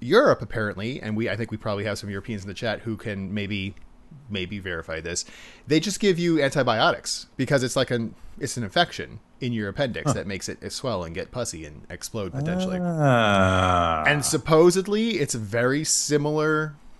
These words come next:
Speaker 1: you know, uh, levels of success in each. Interesting.
Speaker 2: Huh.
Speaker 1: Interesting, right?
Speaker 2: I didn't know that. See,
Speaker 1: Yeah.
Speaker 2: this is the things that you, this is why people come to the Echo Screen Live.
Speaker 1: Mm-hmm.
Speaker 2: Because
Speaker 1: To talk
Speaker 2: they need to learn
Speaker 1: Welcome to
Speaker 2: about
Speaker 1: Clan,
Speaker 2: appendicitis.
Speaker 1: welcome to Clan of the Grey Wolf. We talk about appendixes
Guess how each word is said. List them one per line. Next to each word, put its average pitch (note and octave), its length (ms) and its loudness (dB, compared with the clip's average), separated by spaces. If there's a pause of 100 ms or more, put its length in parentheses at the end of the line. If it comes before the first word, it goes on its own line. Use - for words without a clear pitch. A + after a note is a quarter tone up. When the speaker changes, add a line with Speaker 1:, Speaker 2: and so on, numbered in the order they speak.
(340)
Speaker 1:
you C3+ 160 -2
know, C3 320 -2 (320)
uh, A#2 340 -2
levels C#3 580 -2
of C3+ 300 -4
success - 600 0
in B2+ 140 -4
each. - 420 -8 (320)
Interesting. F#3+ 600 2
Speaker 2:
Huh. - 60 -20
Speaker 1:
Interesting, A2 520 -8
right? G2 120 -6
Speaker 2:
I D#3+ 80 4
didn't G3 160 6
know G#3 140 8
that. F#2+ 220 -2 (140)
See, F3+ 180 4
Speaker 1:
Yeah. G3+ 60 8
Speaker 2:
this G#3 140 6
is G3+ 60 4
the G#3+ 100 6
things G3+ 280 6
that F3 80 4
you, D3+ 160 2 (260)
this A3+ 220 8
is A#3 120 4
why B2+ 420 8
people A2 220 -2
come A2+ 200 -2
to G#2 40 -2
the G2+ 140 2
Echo F#2+ 180 0
Screen F2+ 360 -8
Live. D#2 220 -10 (460)
Speaker 1:
Mm-hmm. D3 380 -4 (480)
Speaker 2:
Because C3 180 4
Speaker 1:
To C#3 40 8
talk D3 200 12
Speaker 2:
they E3 60 4
need F3 60 2
to D#3+ 80 2
learn C#3+ 480 2 (100)
Speaker 1:
Welcome D#3+ 200 6
to A2 60 4
Speaker 2:
about A2 60 6
Speaker 1:
Clan, E3+ 140 8
Speaker 2:
appendicitis. - 520 -2
Speaker 1:
welcome F#3+ 220 4
to F#3+ 60 2
Clan G3 180 4
of F#3 60 4
the F3+ 40 0
Grey F#3 140 4
Wolf. F#3+ 280 4
We C#3+ 80 0
talk D3 260 4
about C3+ 300 6
appendixes F#3 800 -2